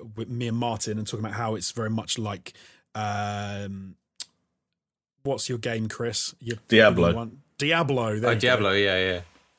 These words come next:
Speaker 1: Uh, whereby you can do, rerun the same thing again and again, and you can turn the difficulty up through world tiers. I think there's one to fifteen world tiers, and it gives you
Speaker 3: Oh, wow, okay.
Speaker 1: loot, loot, like, better loot, better unlocks,
Speaker 3: Yeah.
Speaker 1: makes things harder, et cetera, et cetera.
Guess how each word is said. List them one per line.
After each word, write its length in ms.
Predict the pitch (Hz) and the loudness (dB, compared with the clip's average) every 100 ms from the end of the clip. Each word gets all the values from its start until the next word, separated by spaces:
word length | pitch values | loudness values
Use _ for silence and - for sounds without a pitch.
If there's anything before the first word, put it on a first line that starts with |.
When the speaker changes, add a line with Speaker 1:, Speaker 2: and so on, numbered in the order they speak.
| _ _ | _ _
Speaker 1:
Uh, 140 | 135 135 | -2 2
whereby 360 | 143 135 127 | 2 4 2
you 180 | 127 139 | 2 0
can 160 | 147 143 | 0 0
do, 140 | 139 | 0
rerun 520 | 143 143 135 131 131 | 0 2 2 2 0
the 60 | 120 | 0
same 220 | - 143 | 0 0
thing 160 | 123 127 | -2 -4
again 220 | 113 123 | -2 -2
and 80 | 120 | -2
again, 240 | 117 123 | -2 -2
and 100 | 113 | -2
you 80 | 113 | -2
can 140 | 107 120 | -4 -4
turn 200 | 139 117 | -2 -2
the 60 | |
difficulty 460 | 113 127 - 113 120 | -4 -6 -6 -6 -4
up 160 | 113 - | -6 -8
through 140 | 117 | -8
world 280 | 113 117 107 | -4 -4 -4
tiers. 180 | 117 110 | -6 -4
I 40 | |
think 140 | 143 123 | -4 -4
there's 180 | 123 | -4
one 200 | 107 123 120 | -4 -4 -4
to 120 | 107 | -6
fifteen 540 | - 135 - 120 110 | -6 -6 -6 -6 -6
world 280 | 110 107 107 | -6 -6 -6
tiers, 320 | - 107 104 | -6 -6 -6
and 160 | 107 104 | -8 -8
it 100 | 101 | -8
gives 220 | 117 101 | -8 -6
you 100 | 113 | -2
Speaker 3:
Oh, 100 | 143 | 0
wow, 280 | 98 113 80 | 4 2 2
okay. 280 | 92 87 82 - _ _ _ - | -2 -6 -8 -10 _ _ _ -12
Speaker 1:
loot, 360 | 123 120 117 139 | -8 -6 -6 -6
loot, 340 | 131 123 117 - | -4 -4 -6 -6
like, 200 | 127 117 | -6 -4
better 180 | 139 123 | -4 -2
loot, 340 | 123 117 113 - | -2 -4 -6 -8
better 240 | 120 117 | -6 -4
unlocks, 520 | 117 117 107 - - - | -4 -4 -4 -4 -8 -4
Speaker 3:
Yeah. 200 | 143 104 | 0 2
Speaker 1:
makes 160 | 120 110 | 0 -6
things 160 | 120 101 | -6 -4
harder, 240 | 113 110 | -4 -4
et 60 | 101 | -4
cetera, 180 | 110 | -6
et 40 | - | -6
cetera. 260 | 107 123 | -8 -8